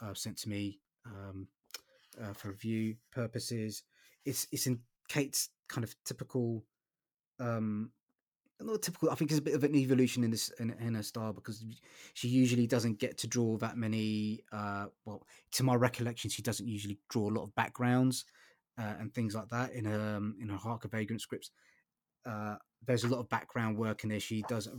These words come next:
really superb job of kind of depicting, uh, small town, um, Canada and, uh, kind of what these oil factories, uh, kind of look like. Oil factories, what's the, what's the word I'm looking for?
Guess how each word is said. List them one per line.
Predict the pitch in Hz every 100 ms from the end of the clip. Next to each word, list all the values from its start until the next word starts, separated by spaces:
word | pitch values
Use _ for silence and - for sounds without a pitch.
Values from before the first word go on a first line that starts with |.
| 113
really | 123 113
superb | - - 123 110 104
job | - 107 104
of | 107 104 - _ - _ -
kind | 113 107
of | 101
depicting, | - - 131 117 - 110 107 104 101 - _ _ _ _ -
uh, | 110 104 104 101 -
small | - 135 120 113
town, | - 110 107 107 101 107 _ _
um, | 110 101
Canada | 101 127 110 104 107 104 -
and, | 110 107 104 101 98 _ _ _ _ _ _ -
uh, | 107 101 101 98 _ _ _ -
kind | 117
of | 101
what | 104 117 -
these | 104 104 - - _ _ _ _ _ -
oil | 120 107
factories, | 117 - - 110 104 101 101 - - _ _ _ _ _ _ -
uh, | 107 101 101
kind | - 104
of | 98 92 - _ _ -
look | 117 127 -
like. | 120 120 120 - -
Oil | 147 135
factories, | 165 - 117
what's | 131 160
the, | 147
what's | 131 160 -
the |
word | 151 131
I'm | 120
looking | 120 117
for? | - 104 101